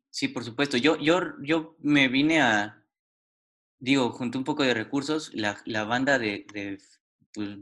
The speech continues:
la banda que sigue el viaje de Pistache, la verdad es que estoy súper agradecido porque con ellos fue con quienes,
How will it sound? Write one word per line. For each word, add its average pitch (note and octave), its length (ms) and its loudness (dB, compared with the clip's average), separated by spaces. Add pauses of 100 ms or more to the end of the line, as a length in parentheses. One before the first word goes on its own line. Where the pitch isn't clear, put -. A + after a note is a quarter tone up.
la G2 120 -2
banda B2+ 200 0
que G#2+ 80 -6
sigue A#2 200 -4
el A2+ 60 -2
viaje A2 200 -4
de A#2 60 -4
Pistache, - 360 -10
la F2+ 120 -6
verdad F#2 180 -4
es A#2 140 -6
que - 140 -10
estoy G2 220 -10
súper A#2+ 340 -4
agradecido G2+ 520 -6
porque - 260 -16
con F#2+ 160 -10
ellos G2+ 460 -8 (580)
fue G#2 240 -4
con G#2+ 200 -4
quienes, F#2+ 680 -10